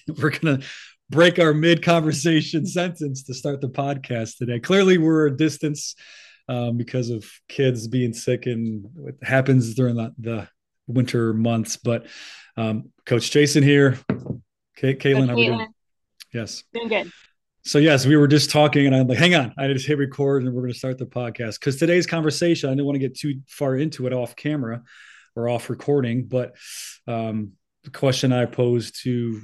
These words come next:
Speaker 1: Coach Caitlin today was, "How do we know if what we're doing is good enough or is working?" And that is a very broad statement, and it can mean a lot of things, whether it be,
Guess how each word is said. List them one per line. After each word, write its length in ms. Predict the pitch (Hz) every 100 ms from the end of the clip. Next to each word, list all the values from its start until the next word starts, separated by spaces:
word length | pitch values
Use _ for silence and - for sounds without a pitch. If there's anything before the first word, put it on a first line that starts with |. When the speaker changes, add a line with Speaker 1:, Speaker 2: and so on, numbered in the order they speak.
| -
Speaker 1:
Coach 320 | - 117 -
Caitlin 360 | - 117 110 -
today 500 | 107 113 107 117 143
was, 560 | 120 113 110 123 120
"How 280 | - 123 123
do 120 | 131
we 160 | 135 165
know 420 | 127 113 110 127
if 140 | 117 -
what 200 | 123 135
we're 120 | 135
doing 480 | 107 123 117 117 127
is 200 | 117 107 101 _ _ _ -
good 160 | 143
enough 460 | 139 107 101 - _
or 240 | 127 117 117
is 140 | 104
working?" 600 | 101 113 117 - 110 113 _ _ - - - - _
And 180 | 127 120
that 160 | 131 -
is 100 | 135
a 40 | 113
very 280 | 131 131
broad 600 | 123 117 113 123 123 117
statement, 720 | - - 165 160 120 117 - - _ _ 131
and 100 | 123
it 60 |
can 140 | 135 131
mean 100 | 123
a 60 |
lot 300 | 117 127 170
of 100 | 123
things, 240 | 120 120 110
whether 180 | 127 117
it 80 |
be, 440 | 107 127 123 117